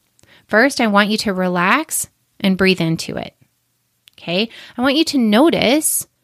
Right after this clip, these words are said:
if you're using willpower and shift out of that. Shift into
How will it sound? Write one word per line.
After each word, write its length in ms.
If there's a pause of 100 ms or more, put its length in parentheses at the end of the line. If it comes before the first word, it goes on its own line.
(300)
if 140
you're 100
using 360
willpower 480
and 140
shift 320
out 160
of 100
that. 280
Shift 420
into 640